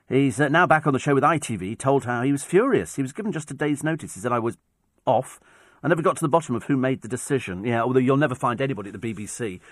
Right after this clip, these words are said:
to hold their hands up never. They'll always have a B B C spokesman. You know, well, who, who actually knew about that? "Oh, well, just a spokesman." Yeah, you'll never find them, Tom. Nobody will ever put their hands up and admit to these things. They're too, too, too busy cowardly, hiding in closets, most of them.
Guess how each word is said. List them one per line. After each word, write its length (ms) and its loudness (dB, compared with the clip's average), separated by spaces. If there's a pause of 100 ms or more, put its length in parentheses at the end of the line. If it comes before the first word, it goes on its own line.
(160)
to 20 -14
hold 160 -2
their 120 -6
hands 340 -6
up 200 -12 (420)
never. 400 0 (180)
They'll 120 -2
always 180 2
have 180 2
a 60 -2
B 140 0
B 80 -6
C 160 -8
spokesman. 720 -8
You 100 -6
know, 160 -4
well, 140 0
who, 140 2
who 60 2
actually 260 0
knew 140 0
about 280 -6
that? 260 -12
"Oh, 220 -10
well, 340 -14
just 220 -20
a 20 -18
spokesman." 520 -14 (420)
Yeah, 180 -10
you'll 160 0
never 180 2
find 300 0
them, 120 -6
Tom. 340 -6 (360)
Nobody 260 2
will 80 2
ever 100 -2
put 180 -6
their 120 -2
hands 280 -4
up 140 -10
and 80 -4
admit 240 -8
to 80 -14
these 240 -12
things. 280 -14
They're 80 -12
too, 300 -6
too, 300 -4
too 80 -2
busy 200 -4
cowardly, 520 -4 (200)
hiding 340 -2
in 120 -2
closets, 560 -6
most 280 -10
of 160 -12
them. 120 -14